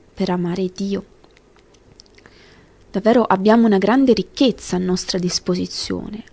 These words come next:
Ora dipende da noi. Utilizzarla per il male, oppure utilizzarla per il bene, quindi meritare e guadagnarci il cielo.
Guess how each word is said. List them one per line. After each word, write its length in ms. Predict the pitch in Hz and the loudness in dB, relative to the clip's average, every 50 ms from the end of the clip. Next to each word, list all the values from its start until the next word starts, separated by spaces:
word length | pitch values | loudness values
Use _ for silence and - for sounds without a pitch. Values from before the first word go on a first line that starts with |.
| _ - | _ -4
Ora 480 | - 214 220 220 226 240 254 269 269 - | 0 2 2 2 2 0 -2 -4 -6 -6
dipende 460 | - 208 214 202 - 175 170 170 180 180 | -6 -4 -4 -2 0 0 -2 -2 -2 -2
da 120 | 180 175 | -2 -2
noi. 360 | 175 180 185 185 190 - - - _ _ _ _ _ _ _ - - - _ - | -2 -2 -2 -4 -6 -8 -12 -18 _ _ _ _ _ _ _ -20 -20 -18 _ -10
Utilizzarla 840 | 202 - - 185 185 180 180 196 190 185 190 190 190 175 165 160 - - - - _ _ _ | -8 -6 -4 -4 -4 -4 0 2 2 2 2 0 -2 -4 -4 -6 -8 -12 -20 -20 _ _ _
per 160 | - 185 - | -6 -2 -2
il 140 | 180 175 208 | 0 0 2
male, 440 | 254 339 370 285 190 185 180 170 - _ _ _ _ _ _ _ _ - _ _ _ _ _ _ _ _ _ _ _ _ _ _ - | 4 4 4 2 2 -4 -6 -12 -16 _ _ _ _ _ _ _ _ -20 _ _ _ _ _ _ _ _ _ _ _ _ _ _ -6
oppure 760 | - 220 - - _ - - - - - - - 226 269 - | -6 -6 -6 -8 _ -14 -12 -10 -10 -10 -10 -10 -12 -12 -12
utilizzarla 800 | - - 175 190 190 175 175 170 - 190 190 214 - 214 180 170 | -10 -8 -4 -4 -2 -2 -2 -2 0 0 0 0 0 -2 -4 -2
per 160 | - 175 190 | -2 -2 -2
il 160 | 240 285 277 | 0 -2 -2
bene, 320 | 202 190 139 143 180 175 - | -2 -6 -8 -8 -10 -12 -8
quindi 340 | - 202 202 196 180 185 - - - - _ _ | -6 -4 -4 -4 -4 -6 -10 -16 -20 -20 _ _
meritare 640 | - 214 196 180 180 175 165 - 214 247 294 339 349 277 | -2 0 0 2 2 0 0 0 -2 0 0 2 2 2
e 40 | 220 | 4
guadagnarci 720 | 196 180 180 180 185 180 160 151 156 160 - - - 220 | 2 2 2 2 0 0 -2 -4 -6 -8 -8 -6 -6 -6
il 60 | 202 | -4
cielo. 500 | - - - - 185 180 185 190 208 - | -4 -4 -4 -2 -4 -6 -6 -10 -12 -16